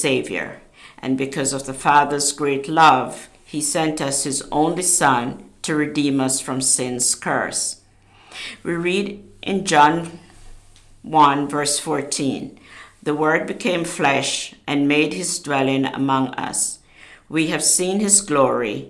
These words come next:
the glory of the one and only Son, who came from the Father, full of grace and truth." It is foolish to try and justify ourselves before a holy God,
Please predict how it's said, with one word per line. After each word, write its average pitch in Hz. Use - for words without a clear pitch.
the 147
glory 156
of 185
the 185
one 151
and 147
only 139
Son, 120
who 147
came 165
from 170
the 175
Father, 123
full -
of 139
grace 139
and 127
truth." -
It -
is 170
foolish 220
to 214
try 143
and 151
justify 165
ourselves 135
before 139
a 131
holy 131
God, 127